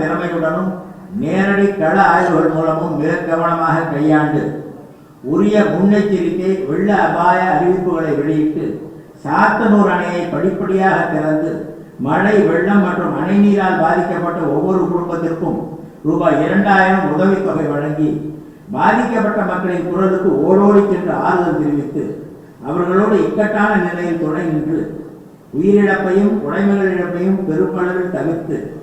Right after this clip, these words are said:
தங்கள் ஒரு மாத ஊதியத்தை பேரிடர் நிதிக்கு அளித்து தமிழ்நாட்டு மக்களை காப்பாற்றுவதே தங்களின் தலையாய பணி என்ற முன்கள வரிசையில் நின்ற சட்டமன்ற, நாடாளுமன்ற உறுப்பினர்களுக்கும்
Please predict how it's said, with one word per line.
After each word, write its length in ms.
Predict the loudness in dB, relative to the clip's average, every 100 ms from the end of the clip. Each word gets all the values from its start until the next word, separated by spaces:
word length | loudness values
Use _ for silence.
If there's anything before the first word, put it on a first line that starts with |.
| -18 -18 -6
தங்கள் 280 | -4 -2 0
ஒரு 220 | 4 4
மாத 380 | 6 4 4 4
ஊதியத்தை 460 | 4 4 2 0
பேரிடர் 520 | -2 0 0 0 -4 -2
நிதிக்கு 360 | -2 -2 -4
அளித்து 580 | -2 -2 -2 -2 -4 -6 -12 -18 -14 -6
தமிழ்நாட்டு 580 | 0 2 4 4 6
மக்களை 360 | 4 4 2 0
காப்பாற்றுவதே 880 | 2 2 2 2 2 2 2 2 0
தங்களின் 380 | -2 -2 -2 -4
தலையாய 500 | -4 0 2 2 0 -2
பணி 240 | -4 -4
என்ற 460 | -4 -6 -8 -10 -12 -16 -20 -20 -10 -2
முன்கள 640 | 0 0 -2 -2 -2 0
வரிசையில் 460 | 0 0 -2 0 -2
நின்ற 220 | -2 -4
சட்டமன்ற, 560 | -4 -2 -2 -2 -4 -4
நாடாளுமன்ற 640 | -4 -2 -2 -2 -2 -2
உறுப்பினர்களுக்கும் 960 | -2 -2 -2 -2 -2 -4 -4 -4 -4